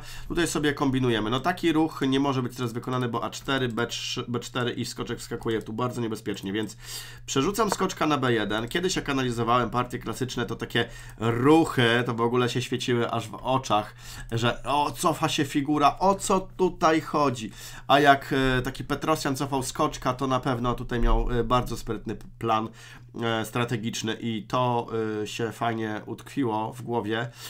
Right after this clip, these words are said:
Polecam analizę partii klasycznych mistrzów, e, już nieżyjących, em, począwszy od, powiedzmy, Capablanki, Rubinsteina,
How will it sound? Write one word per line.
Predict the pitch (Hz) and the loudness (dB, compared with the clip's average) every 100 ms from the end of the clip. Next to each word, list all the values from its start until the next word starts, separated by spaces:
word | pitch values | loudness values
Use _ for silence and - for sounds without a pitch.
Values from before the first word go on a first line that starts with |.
| - | -6
Polecam | - 139 139 123 123 | 2 4 4 2 2
analizę | 123 120 120 117 120 | 2 2 0 0 -2
partii | 123 117 117 | 0 -2 -4
klasycznych | 113 120 123 - 120 - | -4 -4 -2 -4 -4 -4
mistrzów, | 117 127 131 - - 120 117 - - - - - | -2 0 0 -2 -2 -2 -2 -8 -14 -16 -16 -2
e, | 113 | 2
już | 120 127 | 2 2
nieżyjących, | 139 117 117 117 135 131 123 117 107 107 | 0 2 2 2 2 0 0 0 -2 -4
em, | 101 101 104 107 101 - - - - - - - | -4 -4 -6 -8 -8 -10 -14 -18 -20 -20 -20 -6
począwszy | 117 - 117 110 - 107 | -4 0 0 -2 -6 -4
od, | 107 101 | -4 -6
powiedzmy, | 110 107 104 113 | -4 -4 -4 -6
Capablanki, | 110 117 104 101 101 123 127 | -6 -4 -2 0 0 0 -2
Rubinsteina, | 113 107 - 107 113 113 110 | -2 -4 -6 -4 -2 0 0